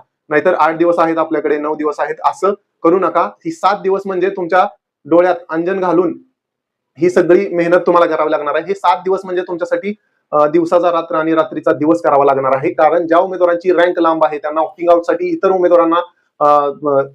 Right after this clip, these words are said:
विनंती करावी लागणार आहे, तुम्ही no preferences द्या. थोडक्यातच कमीत कमी,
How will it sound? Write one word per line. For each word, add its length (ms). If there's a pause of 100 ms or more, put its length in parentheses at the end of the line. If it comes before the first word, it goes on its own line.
(240)
विनंती 380
करावी 240
लागणार 220
आहे, 100
तुम्ही 220
no 80
preferences 560
द्या. 280 (140)
थोडक्यातच 480
कमीत 220 (100)
कमी, 180